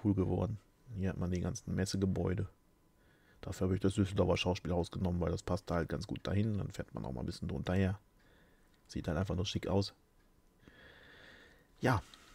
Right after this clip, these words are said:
und auch hier kann man wenden. Hier gibt's auch eine Wendemöglichkeit und zwar auch innerhalb von einem Gleisdreieck. Also man kommt hier an, fährt hier rein, fährt rückwärts darüber auf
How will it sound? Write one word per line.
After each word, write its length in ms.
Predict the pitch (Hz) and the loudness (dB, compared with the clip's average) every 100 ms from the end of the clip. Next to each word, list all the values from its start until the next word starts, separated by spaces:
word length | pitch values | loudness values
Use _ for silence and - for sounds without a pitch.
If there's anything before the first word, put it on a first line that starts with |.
| - - - - - | -20 -20 -20 -14 -14
und 220 | - 156 - | -4 -2 0
auch 180 | 170 | 0
hier 220 | - 175 110 | 4 4 4
kann 180 | 95 | 2
man 160 | 90 87 | 2 2
wenden. 320 | - - - - _ - | 0 -2 -8 -16 _ -8
Hier 200 | 98 95 | 0 0
gibt's 260 | 101 - - | 0 -4 -2
auch 160 | 151 | 0
eine 160 | 131 104 | 2 2
Wendemöglichkeit 800 | 95 92 87 - 107 - 131 160 | 2 0 -2 -4 -6 -2 -2 0
und 180 | 151 147 | -2 -2
zwar 180 | - 156 | -2 0
auch 220 | 160 - | 0 0
innerhalb 480 | 107 180 - - - | 0 2 0 -4 -6
von 180 | - - | -10 -4
einem 300 | 80 90 98 - | -2 -2 -4 -4
Gleisdreieck. 800 | - 92 95 - - - - - - - - - - - | 2 2 0 -2 -2 -2 -6 -16 -20 -20 -20 -20 -18 -8
Also 160 | 85 92 | -4 -4
man 160 | - | -4
kommt 240 | - 95 - | -4 -6 -4
hier 120 | - | -2
an, 180 | 135 151 | 0 -2
fährt 280 | - - | -6 -10
hier 140 | - 92 | -6 0
rein, 280 | 113 127 135 _ - - - - - - - - - - | 2 2 -2 _ -20 -20 -20 -20 -20 -20 -20 -20 -20 -6
fährt 240 | - - | -6 -2
rückwärts 640 | 95 - 69 - - - - - - - - - | -2 0 0 0 -4 -10 -16 -20 -20 -20 -14 -8
darüber 600 | - 98 98 107 123 151 - - _ _ _ _ _ _ - - - _ _ _ _ _ - | -2 0 2 2 2 -2 -14 -20 _ _ _ _ _ _ -20 -20 -20 _ _ _ _ _ -12
auf 440 | - 98 - - | -10 -8 -10 -16